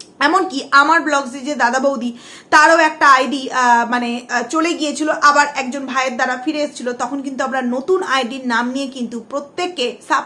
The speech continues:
করার জন্য বলেছিলাম। কিন্তু কোনো বড় ব্লগারকে দেখি না, কোনো ছোট ক্রিয়েটারকে স্ট্রাইক বা কিছু হলে তার জন্য এক লাইনও তাদের ভিডিওতে একটা বাক্য অপচয় করতে। এটাই হচ্ছে, জানো তো, কন্ট্রোভার্সি ক্রিয়েটার আর ব্লগারদের মধ্যে পার্থক্য।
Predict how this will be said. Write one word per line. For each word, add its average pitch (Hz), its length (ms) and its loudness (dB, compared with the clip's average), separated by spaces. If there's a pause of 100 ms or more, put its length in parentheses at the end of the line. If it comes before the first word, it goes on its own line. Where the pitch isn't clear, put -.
করার 240 240 0
জন্য 247 180 -6
বলেছিলাম। 226 480 -4
কিন্তু 247 260 -10
কোনো 277 300 -8
বড় 226 400 -4
ব্লগারকে 330 500 -2
দেখি 254 300 -2
না, 214 160 -2 (300)
কোনো 349 160 -2
ছোট 311 300 -6
ক্রিয়েটারকে 240 960 -2
স্ট্রাইক 294 640 2
বা 254 300 6 (200)
কিছু 403 300 4
হলে 294 680 2 (260)
তার 320 280 6
জন্য 320 360 -4
এক 330 280 2
লাইনও 269 460 2
তাদের 262 340 -2
ভিডিওতে 240 680 -4 (160)
একটা 233 240 -8
বাক্য 208 400 0
অপচয় 226 380 -4
করতে। 214 320 -10
এটাই 277 320 -6
হচ্ছে, 359 220 -2
জানো 392 220 -4
তো, 294 80 -2
কন্ট্রোভার্সি 277 560 -6
ক্রিয়েটার 262 480 -2 (120)
আর 240 100 2
ব্লগারদের 226 600 -2
মধ্যে 240 220 -4
পার্থক্য। 214 560 -6